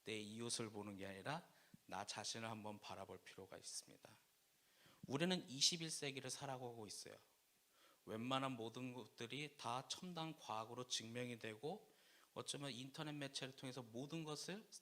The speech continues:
지구 반대편에 있는 것까지도 다 보고 있는 시대입니다.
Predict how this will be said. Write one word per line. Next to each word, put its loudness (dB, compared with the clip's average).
지구 10
반대편에 0
있는 -2
것까지도 -4
다 -2
보고 0
있는 0
시대입니다. 0